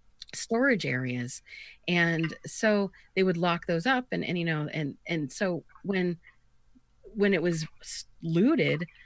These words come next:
some of these storage areas just remained locked. They were just, nobody had accessed them, while other ones, they had used keys to get in.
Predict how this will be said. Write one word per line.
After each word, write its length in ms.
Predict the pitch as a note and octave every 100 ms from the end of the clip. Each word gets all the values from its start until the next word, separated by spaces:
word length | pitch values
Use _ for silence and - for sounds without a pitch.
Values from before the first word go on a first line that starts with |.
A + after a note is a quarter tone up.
| - -
some 220 | B3 D4
of 80 | B3+
these 180 | G#3
storage 400 | - A#3 D4 A#3
areas 380 | F3 E3+ E3 E3
just 200 | - -
remained 400 | F3+ F3+ F3+ E3+
locked. 380 | D3+ F#3+ - -
They 100 | D3
were 140 | D3 D3
just, 320 | D#3+ D3+ - -
nobody 420 | D#3 D#3+ E3 D#3
had 120 | -
accessed 460 | - F3 - - -
them, 140 | D3
while 140 | D#3 -
other 200 | A3+ B3
ones, 300 | F3+ D#3+ D#3+ - - -
they 80 | F3
had 120 | E3+
used 240 | E3 -
keys 520 | - C4 C#4+ D#3+ C#3 -
to 120 | E3+
get 200 | D3 D#3+
in. 200 | A3